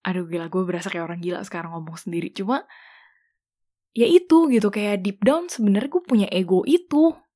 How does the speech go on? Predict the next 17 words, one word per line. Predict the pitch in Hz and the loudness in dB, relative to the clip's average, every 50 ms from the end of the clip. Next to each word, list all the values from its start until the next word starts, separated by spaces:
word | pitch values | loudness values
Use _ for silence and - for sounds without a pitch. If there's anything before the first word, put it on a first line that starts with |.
| _ _ _ _ _ _ _ | _ _ _ _ _ _ _
Kayak | - - 175 180 180 - | -16 -14 -12 -10 -10 -8
as | - 190 - | -8 -8 -6
much | - 233 240 226 - | -4 -4 -4 -2 -2
as | - 254 240 | -4 -4 -2
gue | 220 233 247 | 0 0 0
pikir | 240 220 202 - 262 | 0 0 0 0 2
gue | 226 202 233 262 240 | 4 4 4 4 4
gak | 190 160 - | 2 -2 0
begitu | 175 185 160 190 196 196 - 190 | 0 -2 0 -2 -4 -4 -4 -4
gitu | 185 175 175 170 | -4 -4 -4 -6
ya. | 147 135 - - _ _ _ _ - | -8 -8 -10 -14 _ _ _ _ -2
Dan | 185 185 180 180 185 185 185 185 185 _ _ _ _ _ _ _ _ _ _ _ _ _ _ - - _ _ _ - | 0 0 0 0 -2 -4 -4 -6 -10 _ _ _ _ _ _ _ _ _ _ _ _ _ _ -20 -20 _ _ _ -8
gue | 202 190 269 | -2 2 2
langsung | 339 330 277 247 - 214 202 190 | 2 2 2 0 0 -2 -2 -2
merasa | 180 175 175 285 311 | -4 -4 -4 -4 -4
kayak, | - 254 214 196 180 170 165 - - _ _ _ - | -4 -4 -6 -6 -6 -8 -10 -12 -12 _ _ _ -8
ya | - 196 190 180 175 175 175 175 170 170 175 185 | -4 -4 -2 -2 -4 -6 -6 -8 -8 -10 -12 -14